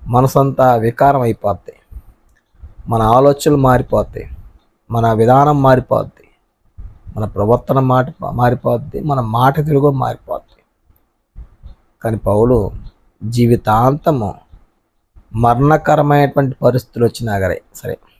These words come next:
చంచల మనసు కాలేదు,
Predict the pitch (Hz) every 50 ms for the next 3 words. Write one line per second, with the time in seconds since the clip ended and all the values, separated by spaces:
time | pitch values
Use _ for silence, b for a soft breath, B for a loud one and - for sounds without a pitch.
0 | _ _ _ _ _ _ _ - _ _ _ _ _ _ _ _ _ _ _ _
1 | _ _ _ _ _ _ _ - - - - - _ - - - _ _ _ _
2 | _ _ - 123 117 123 117 - 139 127 117 113 110 110 104 - - - 107 95
3 | 85 - - -